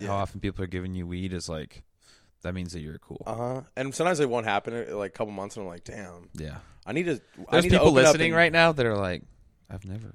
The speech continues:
Speaker 2: gotten."
Speaker 1: <laughs> You
Speaker 2: Sorry,
Speaker 1: get,
Speaker 2: dude.
Speaker 1: yeah, dude. Hey, maybe chill out a little
Speaker 2: Yeah,
Speaker 1: bit.
Speaker 2: fucking check your vibes, dude.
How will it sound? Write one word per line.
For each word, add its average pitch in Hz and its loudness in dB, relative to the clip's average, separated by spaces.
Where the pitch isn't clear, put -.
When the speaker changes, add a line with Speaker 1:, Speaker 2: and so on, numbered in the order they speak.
Speaker 2:
gotten." - -20
Speaker 1:
<laughs> 151 2
You 156 8
Speaker 2:
Sorry, 180 8
Speaker 1:
get, - 8
Speaker 2:
dude. 185 6
Speaker 1:
yeah, 143 8
dude. 143 6
Hey, 123 6
maybe 139 4
chill 196 4
out 240 8
a 208 8
little 160 8
Speaker 2:
Yeah, 170 10
Speaker 1:
bit. - 6
Speaker 2:
fucking 160 8
check 160 4
your 147 -4
vibes, 151 2
dude. 151 -6